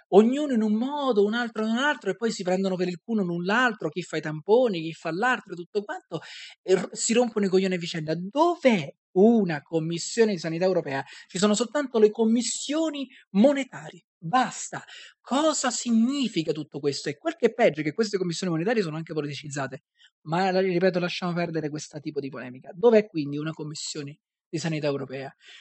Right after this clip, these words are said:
Noi italiani, così come i francesi, così come gli spagnoli, portoghesi, tedeschi,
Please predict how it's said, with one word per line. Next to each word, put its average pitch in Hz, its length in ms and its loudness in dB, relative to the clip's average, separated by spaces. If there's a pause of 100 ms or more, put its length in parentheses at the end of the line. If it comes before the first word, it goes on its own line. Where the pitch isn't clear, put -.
(140)
Noi 285 300 2
italiani, 175 560 4
così 143 260 -6
come 190 460 0
i 170 100 -6
francesi, 160 800 -2
così 151 220 -6
come 175 200 0
gli 180 100 4
spagnoli, 160 680 0 (100)
portoghesi, 143 880 0 (140)
tedeschi, 170 640 2